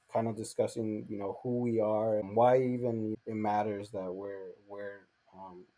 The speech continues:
talking and why, like, our opinions, I guess, matter in a way, um,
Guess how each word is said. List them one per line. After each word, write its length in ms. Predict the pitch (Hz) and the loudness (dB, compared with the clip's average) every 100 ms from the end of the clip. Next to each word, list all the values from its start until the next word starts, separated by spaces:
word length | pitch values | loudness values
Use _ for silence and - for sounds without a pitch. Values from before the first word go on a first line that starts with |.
| _ _ _ _ _ _ | _ _ _ _ _ _
talking 480 | - 101 98 101 98 | 0 0 0 -6 -10
and 220 | 92 90 | -10 -10
why, 340 | 90 92 95 95 | -6 -4 -4 -6
like, 240 | 90 92 95 | -8 -10 -8
our 140 | 92 | -8
opinions, 520 | 92 - 95 95 95 95 | -10 -10 -10 -10 -12 -8
I 80 | 101 | 0
guess, 260 | 131 143 | 2 2
matter 440 | 123 107 120 147 151 | 0 0 2 2 2
in 100 | 147 | 0
a 60 | |
way, 360 | 151 147 147 143 - _ - | 0 0 0 -6 -16 _ -6
um, 600 | 107 104 98 95 90 87 | -2 -2 -2 -4 -8 -12